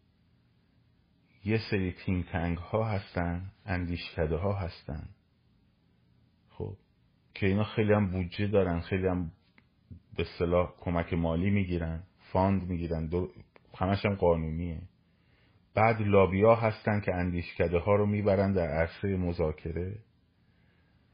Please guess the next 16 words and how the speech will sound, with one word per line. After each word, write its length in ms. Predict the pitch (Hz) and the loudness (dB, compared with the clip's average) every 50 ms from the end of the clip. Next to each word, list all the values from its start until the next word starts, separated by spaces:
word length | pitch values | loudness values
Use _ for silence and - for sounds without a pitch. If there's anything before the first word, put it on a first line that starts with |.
| _ _ _ _ _ - | _ _ _ _ _ 2
و 100 | 101 95 | 2 2
بعد 360 | 90 101 107 113 113 104 - - | 4 6 6 6 6 4 2 2
گزارش 480 | 104 98 95 95 95 95 107 104 - | 2 4 6 6 6 6 4 2 2
نهادهای 680 | 107 98 95 92 90 95 90 90 - - 107 104 101 92 | -2 0 0 0 0 2 0 0 0 0 0 0 0 0
امنیتیه 1040 | 69 80 90 87 82 85 85 85 82 80 80 - - - 120 110 101 95 98 107 113 - _ _ _ _ _ _ _ _ _ _ _ _ _ _ _ _ _ _ 104 | -2 -2 -2 -2 -2 -2 -2 -2 -2 -4 -6 -10 -8 -6 -4 -2 -2 -4 -6 -8 -12 -16 _ _ _ _ _ _ _ _ _ _ _ _ _ _ _ _ _ _ 0
و 80 | 104 98 | 0 0
بعد 400 | 90 98 104 117 120 110 - 104 | 2 4 2 2 2 2 4 2
نهایتاً 520 | 95 90 95 95 95 92 90 - 104 104 | 2 4 2 0 0 0 0 0 -2 -4
فرایند 500 | 98 - 98 87 87 87 90 90 90 90 | 0 0 0 0 2 0 0 -2 -2 -4
تصمیم 400 | 87 - 95 85 - - 90 85 | -4 -4 -6 -6 -4 -4 -6 -6
سازی 340 | - - 90 85 85 92 90 | -4 -2 -2 0 0 0 0
از 140 | 80 92 92 - | 0 0 -2 -2
همهٔ 260 | - 92 87 90 95 | -2 -2 -2 0 0
اینا 220 | 92 90 87 85 85 | 0 0 0 -2 -4
شکل 440 | - - - 80 78 - - - | -6 -8 -10 -12 -12 -10 -14 -14
می‌گیره. 300 | 78 78 76 78 80 85 | -14 -12 -14 -14 -16 -18